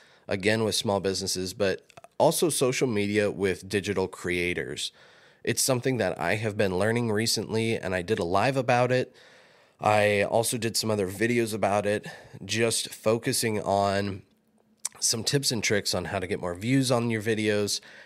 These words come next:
how to get more engagement on your videos, things of that nature that can help you accelerate your account and really grow it. Again, I am still in the process of growing my account, of gaining the popularity, of gaining more views.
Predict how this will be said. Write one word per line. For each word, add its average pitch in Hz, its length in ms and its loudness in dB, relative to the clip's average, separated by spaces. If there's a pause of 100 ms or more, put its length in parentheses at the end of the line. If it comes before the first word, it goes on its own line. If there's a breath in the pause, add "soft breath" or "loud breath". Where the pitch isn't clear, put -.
how 110 80 -4
to 107 80 2
get 92 140 -2
more 95 120 -2
engagement 123 520 0
on 113 160 0
your 101 100 -2
videos, 98 640 -2 (280)
things 143 360 2
of 123 100 0
that 101 240 2
nature 117 500 0 (540 loud breath)
that 101 480 4 (140)
can 113 180 0
help 135 300 2
you 123 100 2
accelerate 107 540 2
your 98 160 2
account 104 480 0
and 95 260 -2
really 107 240 -2
grow 95 320 0
it. - 300 0 (500 loud breath)
Again, 123 640 2 (160)
I 120 240 4
am 120 320 0
still 110 400 0
in 110 320 -2
the 101 160 -2
process 104 580 0
of 90 220 -6
growing 113 320 2
my 107 140 0
account, 113 580 -2
of 98 580 -2
gaining 98 300 -2
the 92 100 -2
popularity, 113 840 0 (380 loud breath)
of 95 260 0
gaining 113 300 0
more 104 120 0
views. 107 560 -2